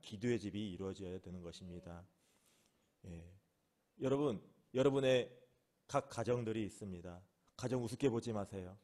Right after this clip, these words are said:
하나님께서 가장 먼저 창조하신 가장 근본적인 기도의 집이 어디냐?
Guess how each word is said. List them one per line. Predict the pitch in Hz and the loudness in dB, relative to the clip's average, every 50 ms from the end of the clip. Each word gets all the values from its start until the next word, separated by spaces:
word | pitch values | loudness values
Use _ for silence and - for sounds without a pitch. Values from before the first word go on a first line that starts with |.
| _ _ _ _ _ _ _ _ _ | _ _ _ _ _ _ _ _ _
하나님께서 | _ - 180 190 190 185 180 185 - 165 - 170 165 156 143 - - - - _ _ | _ 2 6 6 6 6 6 4 0 2 6 6 6 6 4 0 -8 -20 -20 _ _
가장 | - 143 156 170 180 180 208 214 202 160 117 95 - - - - _ _ _ _ _ | 2 6 6 8 8 10 10 10 10 10 6 0 -8 -14 -20 -20 _ _ _ _ _
먼저 | - 107 110 120 127 120 107 123 127 127 131 127 127 | 0 0 2 2 2 2 4 6 6 6 6 2 -2
창조하신 | - - 180 180 175 175 160 160 135 123 117 - - 160 196 240 - - - - _ _ _ _ _ _ _ _ _ | -6 -6 -4 -2 -2 0 2 4 4 4 4 4 4 4 2 2 0 -6 -16 -20 _ _ _ _ _ _ _ _ _
가장 | - - 147 147 180 185 190 196 196 - - - _ _ _ _ _ _ _ _ _ _ _ _ _ | -4 -2 0 4 6 6 6 4 0 -6 -14 -20 _ _ _ _ _ _ _ _ _ _ _ _ _
근본적인 | - - 180 170 180 165 185 185 170 135 151 147 143 135 175 208 233 269 - - - - - | 2 4 6 8 10 12 12 10 10 10 10 10 10 10 10 8 8 6 2 -8 -18 -20 -10
기도의 | - 117 101 110 117 113 | -8 -4 0 2 2 2
집이 | 92 104 90 104 | 2 0 0 0
어디냐? | 95 87 95 95 101 131 170 202 220 | -2 0 -2 -2 0 0 0 0 -2